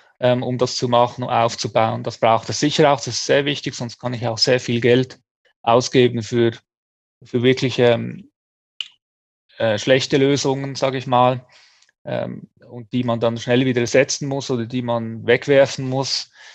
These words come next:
Ähm, und wenn man eine gute Architektur aufbaut und auch einen guten Migrationsplan auf die, diese mi-, äh, neue Architektur dann aufzeigt, und da, äh, das ist sicher auch enorm wichtig, dass man das hat.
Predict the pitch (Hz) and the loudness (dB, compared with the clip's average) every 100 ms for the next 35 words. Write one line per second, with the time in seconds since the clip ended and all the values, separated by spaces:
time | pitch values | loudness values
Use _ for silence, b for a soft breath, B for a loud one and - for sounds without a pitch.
0 | B B - 113 117 117 117 - 123 120 | B B -4 0 0 0 -8 -10 -4 0
1 | 120 120 117 113 135 131 120 120 120 113 | 2 2 0 -2 -2 2 4 4 0 -6
2 | - 131 131 123 - 120 120 117 110 117 | -4 -2 0 0 0 2 2 2 0 2
3 | 120 127 120 113 127 131 131 123 127 120 | 2 2 0 -2 -4 -6 -4 -2 -2 2
4 | 127 135 135 135 120 120 117 - 120 117 | 2 2 0 0 2 2 -2 -4 -8 -8
5 | _ 127 117 120 123 135 120 120 120 123 | _ -4 -2 -2 -2 -6 -6 -4 0 4
6 | 131 123 120 123 120 - 131 131 131 120 | 6 6 4 0 -6 -4 -4 -2 -2 -2
7 | 117 - - 110 127 - 135 117 110 - | -6 -12 -4 0 0 0 0 2 0 -6
8 | 113 - B B B _ 127 120 - 110 | -12 -14 B B B _ 0 2 -2 -10
9 | 120 - 117 123 - 127 135 123 123 117 | -8 -6 -4 -4 -4 0 2 2 2 -2
10 | 113 110 110 - 120 110 120 117 107 - | -2 -4 -8 -10 -14 -14 -14 -14 -14 -16